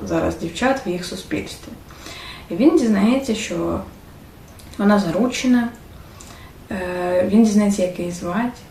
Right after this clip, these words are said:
І він в одному із танців, і він танцював, до речі, тільки з нею, вирішив запропонувати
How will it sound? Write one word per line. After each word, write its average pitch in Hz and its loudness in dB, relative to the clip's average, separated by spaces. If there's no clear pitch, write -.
І 254 2
він 349 6
в 208 0
одному 247 6
із 220 2
танців, 214 -2
і 202 0
він 196 4
танцював, 190 0
до 175 6
речі, 175 0
тільки 190 -2
з - -10
нею, 180 -2
вирішив 285 6
запропонувати 208 2